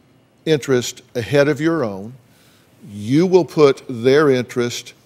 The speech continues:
ahead of your own, and you two will figure out a way to reunify those children with you.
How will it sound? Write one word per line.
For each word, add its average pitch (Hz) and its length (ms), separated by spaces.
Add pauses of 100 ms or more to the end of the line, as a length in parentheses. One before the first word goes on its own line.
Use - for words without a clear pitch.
(200)
ahead 127 320
of 127 120
your 131 320
own, 101 360 (680)
and 127 240
you 117 480
two 131 480 (1500)
will 127 200
figure 170 520
out 165 180
a 156 80
way 131 800 (3000)
to 131 180
reunify 123 1200 (300)
those 127 340
children 110 680
with 117 340
you. 123 280